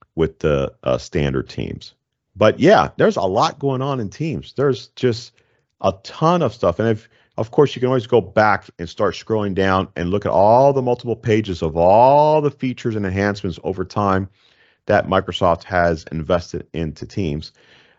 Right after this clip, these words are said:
Um, and so this is a great resource for you. Again, it's easy to find. Uh, it's basically the Microsoft three sixty-five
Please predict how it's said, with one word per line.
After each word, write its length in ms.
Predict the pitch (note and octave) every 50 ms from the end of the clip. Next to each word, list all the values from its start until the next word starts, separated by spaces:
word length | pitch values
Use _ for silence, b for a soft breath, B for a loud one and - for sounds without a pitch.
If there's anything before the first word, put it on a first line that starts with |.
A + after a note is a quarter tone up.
| b b
Um, 360 | - E2 D#2+ D#2 D#2 D2+ - - -
and 160 | F2 F#2 F2
so 260 | - - G#2 F#2+ F#2
this 220 | E2 G2+ A2 A2+
is 80 | A#2 A2
a 60 | G#2+
great 500 | E2 - - G2+ G#2 A2+ A2+ G#2+ - _ -
resource 460 | E2 G2 G2+ E2+ - - G2 F#2 F2+
for 140 | - - -
you. 240 | F2+ F#2 F#2+ G2 F2
Again, 400 | D#2+ E2 G2+ G2+ G2+ A2 A2+ A#2 _ _ _ _ _ _ _ _ _ -
it's 140 | - - -
easy 200 | F#2 G#2+ G#2 G2+
to 80 | G2+
find. 500 | - - G#2+ G2 F#2+ F#2 F#2 F#2+ G2 G2+ G2 _ _ _ _ _ _ _ -
Uh, 220 | - D#2+ D#2+ D#2 - -
it's 120 | E2+ -
basically 440 | - G2+ G2 F#2 - G#2 - A2+ G2+
the 100 | F#2 E2+
Microsoft 540 | E2+ F2+ F#2+ F#2+ - - - A2 G2+ G#2 -
three 160 | - G2+ F#2+
sixty-five 760 | - - G#2 - - G2 - - G2+ F#2 F2+ F2 F2 F2+